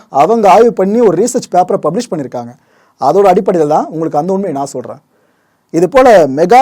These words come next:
சைஸ்ல இருக்க பனிப்படலங்கள் அந்த விரிசல் ஏற்படுறதுல வருஷ கணக்குல விரிசல் ஏற்படுறது ரெண்டா உடையுது பாத்தீங்களா, இது part of the natural behavior-னு சொல்றாங்க. இந்த இயற்கையா நடக்கிற நிகழ்வுகள் இருக்குல்ல,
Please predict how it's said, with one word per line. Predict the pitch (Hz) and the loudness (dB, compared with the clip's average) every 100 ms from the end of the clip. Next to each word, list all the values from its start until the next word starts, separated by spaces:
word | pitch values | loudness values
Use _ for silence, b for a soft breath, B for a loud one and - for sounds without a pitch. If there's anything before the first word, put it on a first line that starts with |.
| 254 | 4
சைஸ்ல | 208 196 | 0 0
இருக்க | 180 139 - | -2 -2 -6
பனிப்படலங்கள் | 175 233 180 160 151 135 | -6 -4 -4 -4 -4 -4
அந்த | 135 131 | -6 -4
விரிசல் | 196 302 233 | -4 -2 -2
ஏற்படுறதுல | 170 160 151 190 | -2 -4 -4 -2
வருஷ | 160 156 180 | -2 -2 -4
கணக்குல | 151 139 127 117 - | -4 -6 -10 -12 -12
விரிசல் | 156 202 226 196 | -4 -4 0 -2
ஏற்படுறது | 180 226 180 | 0 0 0
ரெண்டா | 185 220 185 | 2 2 4
உடையுது | 196 175 143 | 2 0 -4
பாத்தீங்களா, | 135 139 165 135 - | -6 -6 -4 -6 -2
இது | 170 160 165 269 - - | 0 2 2 0 -4 -2
part | 185 254 | 0 2
of | 247 196 | 0 0
the | |
natural | 208 180 214 233 | 0 -2 -4 -4
behavior-னு | 160 175 180 165 190 | -2 0 0 -2 -6
சொல்றாங்க. | 139 127 117 - _ _ _ _ | -10 -12 -14 -20 _ _ _ _
இந்த | 127 131 175 | -10 -2 0
இயற்கையா | 240 - 254 | 0 0 -2
நடக்கிற | 202 196 196 | 0 -2 -4
நிகழ்வுகள் | 156 156 220 175 | -4 0 0 0
இருக்குல்ல, | 151 143 160 | -2 -6 -6